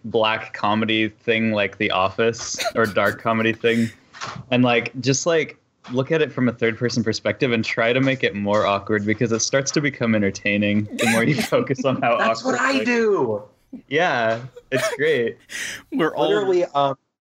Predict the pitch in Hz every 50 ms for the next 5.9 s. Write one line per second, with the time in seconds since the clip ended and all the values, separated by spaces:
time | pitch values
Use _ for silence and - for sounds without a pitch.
0 | _ _ _ _ _ _ _ 139 139 143 135 - - 151 147 147 151 156 151 147
1 | 143 135 123 117 113 117 - - 120 117 120 113 113 113 - 127 123 131 - -
2 | 139 127 - - 131 120 113 - 120 113 113 - 120 110 110 123 - - - 120
3 | 110 113 110 110 110 110 110 110 110 117 113 110 110 110 101 104 113 113 107 107
4 | 107 120 131 - - 110 110 110 110 110 110 110 110 110 - 127 117 117 117 113
5 | 117 113 110 117 113 - 110 107 104 107 104 104 104 104 110 113 113